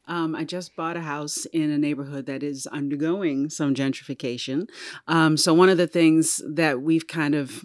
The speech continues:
made sure of is we interact with the residents, make sure that we're speaking to their needs, um, be they needs, um, to stay in their homes. Uh, if they need help with repairing their homes, we put them in touch. So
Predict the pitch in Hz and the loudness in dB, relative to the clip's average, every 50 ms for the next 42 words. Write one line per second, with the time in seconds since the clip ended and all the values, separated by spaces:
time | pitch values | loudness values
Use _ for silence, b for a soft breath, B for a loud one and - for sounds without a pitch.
0 | - - - 156 160 156 156 139 - - - 170 160 151 143 135 135 120 131 143 | -12 -6 -2 2 4 4 4 4 2 0 -2 -2 -2 0 -2 -2 -4 -6 -6 -8
1 | 127 131 - 143 143 139 139 135 120 - - _ _ _ _ _ _ _ _ _ | -10 -10 -10 -8 -6 -6 -6 -6 -8 -12 -18 _ _ _ _ _ _ _ _ _
2 | - - 135 120 117 117 120 127 120 - 131 123 - 123 135 196 240 254 233 240 | -6 -4 -2 0 0 0 0 0 -2 -2 -6 -8 -4 0 2 4 4 4 4 2
3 | 233 226 220 214 214 208 - - 170 160 156 147 - - 170 165 156 151 147 147 | 2 0 0 0 -2 -2 -2 -2 0 0 0 0 -2 -4 -2 -2 0 0 0 -2
4 | 147 147 B B B B B B - 165 143 131 139 143 139 - - 170 165 156 | -2 -4 B B B B B B -2 -2 0 0 0 -2 -2 -2 0 0 0 2
5 | 156 151 151 156 143 160 175 180 180 180 175 175 175 170 170 170 165 170 170 165 | 0 -2 -2 -2 0 2 4 4 4 4 4 4 6 6 6 6 6 6 6 4
6 | 156 - - - - - 151 147 147 143 156 143 165 170 160 143 151 147 147 151 | 2 0 -6 -6 -6 -6 -6 -4 -4 -4 -2 0 2 2 4 2 2 2 2 2
7 | 151 147 147 143 139 120 - - - - 139 135 139 135 139 147 147 _ _ _ | 2 2 2 0 0 -2 -6 -10 -8 -10 -10 -10 -8 -8 -8 -10 -10 _ _ _
8 | _ _ _ - - 160 147 - - 160 147 143 160 170 190 196 196 190 196 196 | _ _ _ -12 -8 -6 -6 -4 -4 -2 0 0 0 0 0 -2 -4 -4 -4 -2
9 | 190 185 185 185 185 180 - - - B B B B B B B B - 143 143 | -2 -2 -4 -4 -4 -4 -4 -6 -6 B B B B B B B B -8 -6 -6
10 | 143 135 135 135 131 131 117 82 139 131 - 156 151 147 143 139 139 - 165 165 | -6 -6 -6 -8 -8 -8 -8 -8 -6 -2 0 2 4 4 4 2 0 -2 -4 -2
11 | 151 139 - 135 - - - 143 - - - 196 196 202 202 196 196 190 180 180 | -2 -4 -4 -8 -10 -8 -8 -8 -8 -8 -6 -4 -2 0 0 0 0 0 0 0
12 | 170 160 175 175 175 170 170 170 165 160 151 143 _ - 160 - - 151 151 - | 0 0 0 0 2 2 0 0 -2 -2 -4 -4 _ -6 -8 -4 -2 -2 -2 -2
13 | 170 160 151 - - 180 165 | -4 -4 -2 2 2 2 2